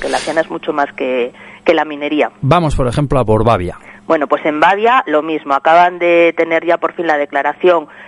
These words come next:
Speaker 1: eh, como parque de Bavia y Luna,
Speaker 2: Ujú.
Speaker 1: y yo visi-, eh, recomendaría la visita a la Casa del Parque. En este caso está en la localidad de Río Lago. Podemos aunar, eh, el tema de l-, lo que es conocer el paisaje de Bavia, que es un paisaje impresionante,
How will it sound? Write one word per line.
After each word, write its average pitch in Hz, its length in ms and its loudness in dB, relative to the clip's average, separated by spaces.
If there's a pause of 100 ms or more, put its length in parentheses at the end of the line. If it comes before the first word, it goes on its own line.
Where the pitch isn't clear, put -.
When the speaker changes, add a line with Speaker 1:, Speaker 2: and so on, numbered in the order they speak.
(120)
Speaker 1:
eh, 147 380 4
como 147 260 -2
parque 156 500 0
de 139 360 0
Bavia 151 320 2
y 156 40 0
Luna, 240 480 0
Speaker 2:
Ujú. 104 220 -6
Speaker 1:
y 175 60 -4
yo 165 120 4
visi-, 170 260 -4
eh, 156 180 2
recomendaría 156 580 0
la 175 120 2
visita 175 400 -4
a 175 40 0
la 160 100 0
Casa 165 240 -4
del 160 140 0
Parque. 160 280 -2
En 143 80 -6
este 147 180 -8
caso 156 220 -2
está 160 220 0
en 170 60 0
la 156 100 0
localidad 135 480 -2
de 165 80 2
Río 143 220 -4
Lago. 131 300 0 (320)
Podemos 160 380 0
aunar, 175 580 0
eh, 131 560 -4
el 139 160 -4
tema 165 300 0
de 160 320 4
l-, 147 760 0 (140)
lo 151 100 0
que 160 100 2
es - 40 -14 (240)
conocer 160 380 2
el 175 100 0
paisaje 160 480 -4
de 156 120 2
Bavia, 175 280 2
que 147 80 -8
es - 80 -16
un 151 80 -14
paisaje 151 400 -4
impresionante, 190 800 0